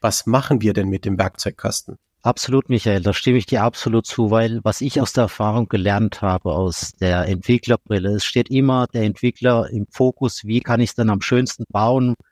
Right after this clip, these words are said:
Speaker 2: was ist am tollsten. Für mich ist es aber wichtig, unabhängig von der Technologie, die wichtig ist,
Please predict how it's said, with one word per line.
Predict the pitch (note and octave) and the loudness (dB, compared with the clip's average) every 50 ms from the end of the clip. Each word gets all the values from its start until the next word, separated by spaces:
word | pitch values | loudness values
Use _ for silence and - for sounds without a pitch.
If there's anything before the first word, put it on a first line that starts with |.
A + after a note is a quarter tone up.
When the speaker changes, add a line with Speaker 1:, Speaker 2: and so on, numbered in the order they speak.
| _ _ _ | _ _ _
Speaker 2:
was | A#2+ B2+ A#2+ - | 0 0 0 0
ist | B2+ - | -2 -2
am | A#2 A#2 A2+ - | -2 -2 -4 -2
tollsten. | - A#2+ B2+ C3 B2 - - - G#2+ - | 0 0 2 2 0 -2 -8 -12 -14 -8
Für | - B2 | -6 0
mich | B2 C#3 C#3 D#3 | 0 2 2 2
ist | D#3 - | 2 2
es | - | 0
aber | A#2 G#2+ G#2+ G2+ G2+ | 0 0 2 2 2
wichtig, | B2 C3+ - - - G#2+ F2+ - - - - - _ _ _ _ | 0 0 -2 -2 -4 -4 -4 -6 -8 -16 -20 -20 _ _ _ _
unabhängig | _ D#3 D#3+ D#3+ - - C3 A#2+ G#2+ - | _ 2 4 4 4 2 0 0 0 -2
von | - A2+ | -2 -2
der | A2 A#2+ | 0 0
Technologie, | G2+ G#2 A2 - - A2 G2+ G2+ - - C3 A#2 | 0 0 -2 -2 -2 -2 -2 -2 0 0 0 0
die | A2 G2 | 2 2
wichtig | A#2 A#2+ - - F#2+ F2+ | 2 0 0 -2 -4 -4
ist, | F#2+ F2+ - - | -2 -4 -4 -8